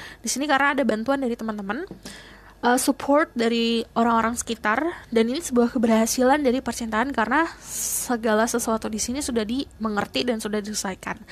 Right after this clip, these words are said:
Lalu the Knight of Cups itu adalah romantic gesture. Jadi gesture-gesture tin-, cinta itu kan nggak bisa di, em, ratakan ya semua orang. Kadang gesture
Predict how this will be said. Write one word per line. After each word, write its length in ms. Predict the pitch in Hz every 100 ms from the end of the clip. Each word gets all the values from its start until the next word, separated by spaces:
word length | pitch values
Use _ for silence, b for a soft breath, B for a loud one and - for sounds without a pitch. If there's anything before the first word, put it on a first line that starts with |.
| B B B
Lalu 320 | 214 277 302
the 20 | 254
Knight 160 | 220
of 160 | 220 -
Cups 240 | 320 -
itu 160 | 247 294
adalah 400 | 277 247 247 285 B -
romantic 400 | 247 302 339 -
gesture. 560 | 190 - - 214 - -
Jadi 320 | 226 277 311
gesture-gesture 800 | 240 233 277 254 220 220 247 240
tin-, 320 | - 220 220
cinta 400 | - 247 233 226
itu 240 | 247 381 403 B B B B B -
kan 80 | 359
nggak 240 | 392 262
bisa 240 | 262 277 247
di, 320 | 240 214 208 - -
em, 560 | 220 214 214 214 233 B B B B B B B -
ratakan 480 | 240 247 247 285 311
ya 80 | 254
semua 240 | - 208
orang. 240 | 185 190 196
Kadang 320 | 220 302 320
gesture 320 | 226 - 220